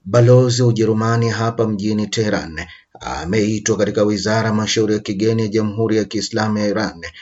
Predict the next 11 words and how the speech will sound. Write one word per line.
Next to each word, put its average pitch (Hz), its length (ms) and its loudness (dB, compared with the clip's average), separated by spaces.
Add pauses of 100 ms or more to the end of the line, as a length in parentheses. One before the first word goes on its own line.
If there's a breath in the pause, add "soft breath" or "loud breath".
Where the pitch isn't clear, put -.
(160 loud breath)
na 65 220 -10
Ali 107 260 0
Riza 107 400 0
Yusufi, 104 760 -2 (160 loud breath)
mkurugenzi 104 800 -2
mkuu 104 240 -2
wa 107 100 2
kitengo 110 560 0
cha 110 140 -2
Ulaya 107 360 0
Magharibi, 107 640 0